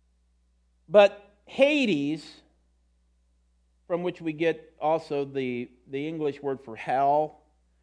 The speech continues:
it refers to death,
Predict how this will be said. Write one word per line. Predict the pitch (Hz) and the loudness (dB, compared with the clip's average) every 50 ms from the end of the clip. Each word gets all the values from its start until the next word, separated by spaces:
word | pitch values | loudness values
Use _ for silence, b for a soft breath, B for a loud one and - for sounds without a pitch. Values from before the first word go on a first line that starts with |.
| _ _ _ _ _ - | _ _ _ _ _ -8
it | 185 180 - | -8 -6 -2
refers | 196 185 175 180 - 208 208 208 208 196 202 - | -2 -2 -2 0 2 2 4 4 4 2 -2 -4
to | - 196 170 170 170 170 170 160 156 - - _ _ _ _ _ _ _ _ _ 151 127 | -2 0 2 4 4 2 0 -2 -4 -10 -16 _ _ _ _ _ _ _ _ _ -12 0
death, | 120 180 180 160 123 - - | 4 6 6 6 6 2 -4